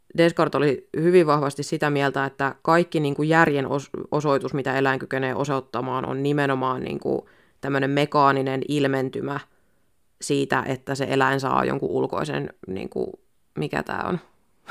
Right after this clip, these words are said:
<laughs> Et se eläin saa niinku ulkoista stimulointia, et ulkopuolelta tapahtuu asioita, ja sit se kone eli eläin reagoi jollain tietyllä tavalla. Mutta jos ei oo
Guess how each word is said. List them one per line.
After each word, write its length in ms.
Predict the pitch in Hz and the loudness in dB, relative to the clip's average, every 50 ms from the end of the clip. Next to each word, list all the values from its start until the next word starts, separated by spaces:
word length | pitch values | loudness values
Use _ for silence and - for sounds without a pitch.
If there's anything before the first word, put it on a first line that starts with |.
| - - - - - | -14 -14 -14 -16 -18
<laughs> 640 | - - - - 190 - _ _ - - - - - | -20 -20 -14 -14 -14 -14 _ _ -20 -20 -20 -8 0
Et 140 | - 185 - | 0 2 2
se 80 | 175 - | 2 4
eläin 260 | - 220 220 208 190 | 6 8 8 10 10
saa 120 | 185 180 175 | 10 8 8
niinku 260 | 170 165 - 190 208 | 6 6 8 10 10
ulkoista 360 | 196 175 156 147 151 - 156 | 10 10 8 4 4 2 -4
stimulointia, 800 | - - 156 156 156 139 131 131 - - - - - 104 104 98 - _ _ _ _ _ _ - | -2 2 2 2 4 4 2 2 2 0 -2 -4 -2 0 -2 -2 -2 _ _ _ _ _ _ -4
et 120 | 170 170 139 | -2 0 2
ulkopuolelta 560 | 143 160 165 160 - 160 151 151 151 139 - | 2 2 2 2 2 4 4 4 4 2 2
tapahtuu 500 | - 156 147 - 147 147 - 151 147 120 | 0 0 2 2 0 0 2 0 0 4
asioita, 580 | - 240 220 - 226 208 202 185 185 180 156 - | 4 4 4 4 4 6 6 6 6 4 2 2
ja 80 | - 165 | 0 -2
sit 160 | 170 160 - | -2 -2 0
se 100 | - 160 | -2 -2
kone 400 | - - 175 165 156 147 - - | 4 4 6 6 6 4 2 2
eli 200 | 147 147 117 - | 2 2 2 2
eläin 400 | 147 147 135 135 135 127 135 - - - | 4 4 4 4 4 2 0 -4 -4 -4
reagoi 440 | 143 143 135 135 135 131 131 127 - | -2 0 0 0 0 0 0 0 0
jollain 280 | 92 - - 101 131 - | 0 -2 -2 -2 -2 -2
tietyllä 340 | - 90 - - - 90 | -4 -4 -4 -4 -6 -6
tavalla. 380 | - - - - - - 202 196 - _ _ _ _ _ _ _ _ - - | -4 -4 -4 -2 0 0 0 -2 -2 _ _ _ _ _ _ _ _ 0 4
Mutta 300 | 180 180 180 - 160 143 143 | 4 4 6 6 6 6 6
jos 140 | 170 175 | 4 4
ei 200 | - 190 208 214 | 6 6 8 8
oo 160 | 202 190 180 | 8 8 6